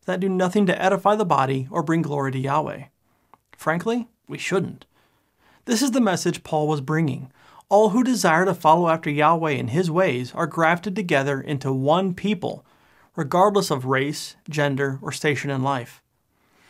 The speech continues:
Paul was not trying to hide some great secret relating to the importance of genealogies,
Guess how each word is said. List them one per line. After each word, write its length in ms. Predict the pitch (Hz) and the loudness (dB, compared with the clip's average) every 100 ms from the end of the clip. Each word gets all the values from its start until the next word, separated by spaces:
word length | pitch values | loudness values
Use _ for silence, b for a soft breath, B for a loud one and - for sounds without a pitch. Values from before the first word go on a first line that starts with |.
| b b - | b b -4
Paul 240 | 220 269 | 2 2
was 160 | 240 202 | 2 2
not 180 | 220 | 0
trying 240 | - 190 180 | 0 2 4
to 80 | 147 | 2
hide 360 | 127 156 143 | 2 -2 -2
some 200 | 131 143 | -2 -2
great 280 | 131 151 156 | 0 2 2
secret 440 | 156 - 180 143 107 | -2 2 2 2 -6
relating 460 | 143 151 156 147 | -4 -2 0 0
to 60 | 135 | -2
the 120 | 139 | -4
importance 440 | 127 151 156 147 | -6 -2 -2 -2
of 60 | 139 | -8
genealogies, 800 | 139 139 139 156 143 - 127 | -6 -4 0 2 0 -6 -14